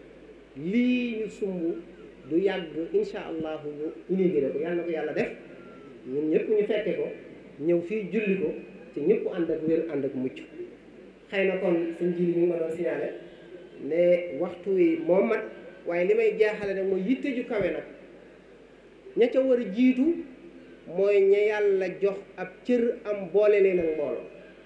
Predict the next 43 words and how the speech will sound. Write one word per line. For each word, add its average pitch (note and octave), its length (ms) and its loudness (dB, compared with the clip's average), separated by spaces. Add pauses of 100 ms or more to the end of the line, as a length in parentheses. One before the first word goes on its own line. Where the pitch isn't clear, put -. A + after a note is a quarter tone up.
(200)
Ndax C#4+ 160 -8
mbooloo C4+ 320 0
dañuy B3+ 520 2
roy B3+ 380 2
ca B3 80 -2 (120)
ka C4+ 260 -4
leen G#3+ 380 10
jiitu. F#3+ 320 4 (480)
Su E4 60 -4
fekkee D4+ 200 -2
ne C4+ 140 4
ka C4+ 100 2
leen C4+ 240 0
jiitu B3+ 380 2 (580)
àdduna B3 340 2
lañ A3+ 200 4
gis A3 160 -6
ci A3+ 80 0
moom, G3 200 4 (840)
bëgg A#3+ 160 4
àdduna A#3 320 4
lañ A#3 200 2
gis - 140 -6
ci A#3+ 80 -6
moom, F3+ 220 2 (680)
bu G3+ 80 0
ñëwee B3+ 340 6
lool A#3+ 260 2
rek A#3 120 -2 (120)
fa B3 60 4
la B3 80 8
leen A#3 240 6
jëmale, A3+ 380 8 (420)
ñooñu G3+ 300 4
bu F#3 60 -2
boobaa F3+ 360 -2
bëgg E3+ 160 -4
àdduna C#3+ 300 -6
rek - 180 -6
fa D#3+ 60 -8
la D3 60 -4
ñuy B2+ 180 -4
jëm. F#2 100 -12